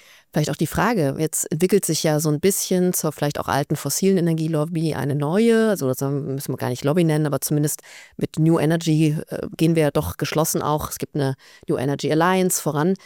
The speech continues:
Was wünscht ihr euch vielleicht auch von Unternehmern wie uns, was wir stärker einbringen können? Also machen wir kommunikativ schon einen guten Job? Ähm,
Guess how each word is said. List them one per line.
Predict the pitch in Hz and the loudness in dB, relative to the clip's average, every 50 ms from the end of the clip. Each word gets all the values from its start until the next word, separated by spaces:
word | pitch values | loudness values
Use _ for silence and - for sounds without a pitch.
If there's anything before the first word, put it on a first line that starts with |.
| - - - - - _ | -16 -20 -20 -20 -8 _
Was | - 170 - - | -4 -4 -2 0
wünscht | 208 208 196 - - - | 0 0 0 -2 -2 -4
ihr | - | -2
euch | 160 165 - | -2 -2 -2
vielleicht | - 156 151 160 170 - - | -4 -2 -2 -2 -2 -4 -4
auch | 175 160 | -6 -8
von | - - - 151 147 123 | -6 -6 -4 -4 -2 -2
Unternehmern | 147 143 143 139 139 143 151 170 208 226 226 190 143 143 160 190 214 208 | -2 -2 0 0 0 2 2 2 2 2 2 0 0 0 0 0 2 2
wie | 170 156 147 - | 2 2 0 2
uns, | - 170 208 190 196 277 - - - - - - _ _ _ _ _ _ _ _ - - | 4 4 6 6 6 4 4 2 -2 -4 -6 -10 _ _ _ _ _ _ _ _ -20 -4
was | - 170 151 - | -2 -2 0 2
wir | 180 214 277 | 2 2 2
stärker | 269 - - 151 123 120 - 113 | 2 2 2 2 2 2 2 0
einbringen | 76 123 135 135 131 - 123 113 110 | 0 0 0 0 0 -2 -2 -2 -4
können? | - - 139 123 123 117 | -4 -4 -2 -2 0 0
Also | 120 131 131 135 127 147 | 0 0 0 -2 0 0
machen | - - 151 156 139 131 | 0 0 2 2 2 2
wir | 196 277 | 2 2
kommunikativ | 285 - - 185 151 139 135 131 - 143 - - - 139 - | 2 0 0 0 2 2 2 0 0 -2 -4 -2 -2 -4 -4
schon | - - - 131 | -2 -2 -2 0
einen | 127 120 | 0 0
guten | - 131 - 131 117 | -2 -2 -2 -2 0
Job? | - 117 117 - - - - - | 0 -2 -2 -4 -6 -10 -12 -10
Ähm, | - 151 139 135 123 123 135 | -8 -6 -4 -2 -2 -4 -4